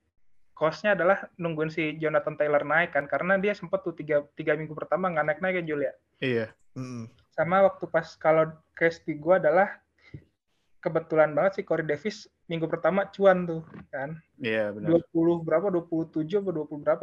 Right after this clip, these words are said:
Speaker 1: gitu. Itu langsung buru-buru gua flip itu di, di abis itu kelar pertandingan gua, kayak gua nge-, overtrade banyak orang gitu biar nih mumpung nih, mumpung bisa nih gua sell high banget nih gitu. Dapat Metcalf.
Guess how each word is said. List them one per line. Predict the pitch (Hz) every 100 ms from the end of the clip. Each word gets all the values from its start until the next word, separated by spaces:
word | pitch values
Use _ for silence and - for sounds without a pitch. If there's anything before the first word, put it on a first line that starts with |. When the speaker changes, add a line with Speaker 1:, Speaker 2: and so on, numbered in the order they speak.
| 156
Speaker 1:
gitu. | - 170
Itu | 170
langsung | 196 185 170 165 165 -
buru-buru | 160 160 156 165
gua | 151 175
flip | 175 190 180
itu | 185 196
di, | 175 160 160 -
di | 160 160 165 165 _ _
abis | 160 165 175
itu | 170 165 -
kelar | 151 160
pertandingan | 165 165 151 165 208
gua, | 202 214 - _ _ _ _ _ _ -
kayak | 165 202
gua | 233 233 - - _ _ _ -
nge-, | 175 185 _ _ _ -
overtrade | 180 196 190 185 185
banyak | 165 170 170
orang | 175 190 175
gitu | 160
biar | 156 156 170 - _ _ _ -
nih | 190
mumpung | 196 190 190
nih, | 185
mumpung | 170 170 165
bisa | 175 180
nih | 175 165
gua | 170
sell | 165 165 160
high | 160 160
banget | 156 160 165 -
nih | 147 139 139
gitu. | - _ _ _ - _ _ - - _ _ -
Dapat | 165 180 -
Metcalf. | 156 156 - 135